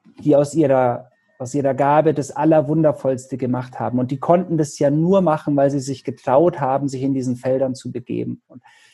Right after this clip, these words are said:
ich glaube, wenn wir uns selbst solche Vorbilder, solche Inspirationsquellen suchen, dann wachsen wir immer weiter. Und uns dann immer wieder sanft in den Arm nehmen und sagen, dass wir genau so, wie wir sind, richtig sind. Ich empfehle auch wirklich jedem da draußen, der das hört und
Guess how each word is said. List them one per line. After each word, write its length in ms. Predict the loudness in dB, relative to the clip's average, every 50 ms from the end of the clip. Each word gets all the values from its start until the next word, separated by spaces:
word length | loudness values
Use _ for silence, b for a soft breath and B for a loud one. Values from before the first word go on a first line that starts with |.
| b _ -14
ich 60 | 0
glaube, 300 | 2 4 4 4 4 4
wenn 280 | 4 4 2 2 2 2
wir 180 | 2 2 2
uns 180 | 2 0 -2 -2
selbst 300 | 0 0 0 0 -2 -2
solche 260 | -2 -2 -2 -2 -6
Vorbilder, 500 | -8 -2 2 4 4 4 4 4 4 2
solche 260 | 2 0 -2 -2 -4 -4
Inspirationsquellen 1120 | -6 -6 -6 -4 -4 -4 -4 -4 -6 -4 -4 -4 -4 -8 -12 -8 -4 -2 0 0 0 -2
suchen, 440 | -2 -4 -6 -6 -6 -6 -8 -8 -8 _ _ _ _ _ _ _ _
dann 160 | 2 2 4
wachsen 420 | 2 2 0 -2 -6 -6 -2 0
wir 100 | 0 0
immer 220 | 0 0 -2 -2 -4
weiter. 440 | -4 -6 -6 -8 -10 -14 -16 -18 -20 _ _ _ _ _ _ _ _ _ _ _ _ _ -2
Und 180 | 0 0 2
uns 180 | 2 0 0 0
dann 180 | 0 0 2
immer 300 | 2 0 0 0 0 2
wieder 240 | 2 2 4 4 4
sanft 380 | 4 2 2 2 0 -2 -2 -4
in 80 | -2
den 100 | -2 -2
Arm 240 | -2 0 0 0 0
nehmen 200 | 0 0 0 -2
und 100 | -2 -2
sagen, 200 | 0 0 0 0
dass 160 | 0 0 -2
wir 60 | -2 -2
genau 480 | 0 0 0 0 2 2 2 2 2
so, 320 | 0 -2 0 0 0 0 0
wie 140 | -2 -2
wir 140 | 0 -2 -2
sind, 300 | -2 -4 -6 -6 -6 -8
richtig 400 | -10 -12 -14 -14 -18 -20 -20 -20
sind. 220 | -20 -18 -18 -14 -14
Ich 120 | -8 -4
empfehle 360 | -2 -4 -2 0 0 2 4 4
auch 140 | 2 2
wirklich 260 | 0 -2 -2 -2 -2 0
jedem 300 | 0 0 0 0 2 2
da 100 | 2 2
draußen, 460 | 4 4 2 2 2 -2 -4 -2 -2
der 80 | -2
das 180 | -2 -2 -4 -2
hört 220 | 0 0 2 2
und 140 | 0 -4 -6